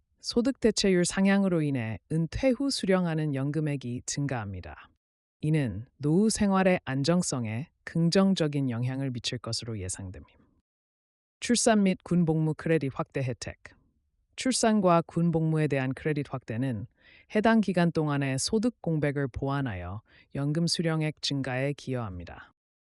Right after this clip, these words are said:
저소득층 지원 강화. 저소득 지역 가입자에 대한 보험료 지원 확대는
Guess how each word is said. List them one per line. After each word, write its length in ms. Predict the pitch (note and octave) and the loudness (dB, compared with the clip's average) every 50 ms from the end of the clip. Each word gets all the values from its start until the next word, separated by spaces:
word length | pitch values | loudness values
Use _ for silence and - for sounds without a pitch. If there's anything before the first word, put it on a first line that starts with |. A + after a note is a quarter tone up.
| _ _ _ _ _ _ _ _ - | _ _ _ _ _ _ _ _ -8
저소득층 800 | - - D#3+ E3 D#3+ - G#3 F3+ G#3 - - - - F#3 F3 E3 | -2 2 2 4 4 4 2 2 2 -2 -2 -2 0 2 2 2
지원 320 | - - D3+ D3 C#3+ C#3+ | 2 0 0 0 0 0
강화. 480 | C3+ B2+ - A#2 A2+ - - F2 - - _ _ _ _ _ _ _ - | -2 -2 -4 -8 -8 -8 -8 -10 -10 -14 _ _ _ _ _ _ _ -6
저소득 420 | - D3 C#3 - E3 D#3+ E3+ - | -2 -2 0 0 0 0 -2 -2
지역 300 | - - F3+ F3+ F#3+ - - | 0 4 6 6 6 6 4
가입자에 520 | - E3 D3+ D3+ - - - C3 B2 B2 | 2 4 4 4 2 0 0 0 0 0
대한 380 | A#2 A#2 A#2 A#2+ A#2+ A2 A2 A2+ | 0 -2 -2 -2 -2 -4 -4 -6
보험료 460 | - - C#3+ C3+ D3 E3 F3 F#3 G3 | -6 -6 -4 -2 0 2 2 2 2
지원 280 | F#3 - - C#3 B2 B2 | 0 0 -2 -2 -2 -2
확대는 600 | B2 - A2+ - - G#2+ G2+ A#2 C3+ B2 F#2 | -4 -6 -8 -10 -8 -6 -4 -2 -2 -4 -4